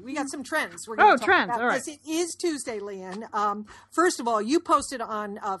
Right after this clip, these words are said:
Speaker 1: Facebook page, uh, just the update on the ongoing saga of the South Korean executive,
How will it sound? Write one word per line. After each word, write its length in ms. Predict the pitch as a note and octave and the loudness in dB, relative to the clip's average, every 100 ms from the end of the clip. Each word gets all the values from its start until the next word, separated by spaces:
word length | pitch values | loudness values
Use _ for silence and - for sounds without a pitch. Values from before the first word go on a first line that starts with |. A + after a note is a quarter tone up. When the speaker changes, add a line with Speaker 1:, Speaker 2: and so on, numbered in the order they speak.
| - | -6
Speaker 1:
Facebook 420 | G#3+ - G3+ G3+ | -6 -6 -10 -12
page, 460 | F#3 F3+ E3+ F3+ - | -12 -10 -10 -10 -8
uh, 300 | G3+ F#3 F3+ | -2 0 0
just 420 | F3 B3+ A#3+ - | -2 0 0 -2
the 160 | F#3+ A#3+ B3+ | -6 -2 0
update 480 | D#4 - A#3 G3 F#3+ | 0 -2 -4 -4 -6
on 180 | G3+ G#3 | -8 -4
the 160 | G#3 G#3 | -6 -4
ongoing 640 | A3+ D#4 D4+ A#3+ G#3+ G3+ F#3+ | -2 -2 0 0 0 -2 -6
saga 640 | - B3 B3 G3+ G3 G3+ - - - _ | 0 2 2 0 -4 -4 -10 -20 -20 _
of 440 | G3+ G#3+ G#3 G3 | -2 0 0 -2
the 140 | A3 G#3 | -2 -2
South 320 | - A#3+ A#3+ | 2 2 2
Korean 420 | C4 A#3+ A3+ G#3+ | -4 -4 -2 -2
executive, 920 | G3+ F3 A3 G3+ - G3 F#3 F#3+ F#3+ | -4 -2 -2 0 0 -2 0 -4 -6